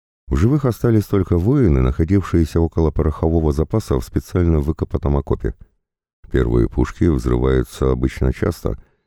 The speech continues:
поэтому меры предосторожности приняты серьёзные. Только в случае с полной аннигиляцией всей металлической пушки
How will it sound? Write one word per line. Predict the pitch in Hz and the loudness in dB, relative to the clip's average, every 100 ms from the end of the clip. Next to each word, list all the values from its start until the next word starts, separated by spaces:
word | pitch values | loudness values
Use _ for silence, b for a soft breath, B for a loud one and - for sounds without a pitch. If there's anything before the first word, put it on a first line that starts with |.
| - | -6
поэтому | 110 117 113 104 | 0 0 2 4
меры | 107 104 | 4 2
предосторожности | 90 85 80 - 90 107 92 85 80 | 2 0 0 -2 0 2 0 0 -2
приняты | - 76 80 71 | 0 2 2 0
серьёзные. | - 64 58 55 53 52 _ _ _ _ _ _ _ _ - | -2 0 0 0 -2 -4 _ _ _ _ _ _ _ _ -4
Только | 82 73 78 | -2 0 -2
в | |
случае | - 87 - 78 73 | 0 -2 2 0 0
с | - | 0
полной | 80 76 73 - | 0 2 0 2
аннигиляцией | 73 69 67 78 80 - 67 67 | 2 2 2 2 0 0 0 2
всей | - - | 0 0
металлической | 76 65 71 73 - - 67 | 2 2 2 0 0 -2 -4
пушки | - 113 - - | -2 -6 -2 -4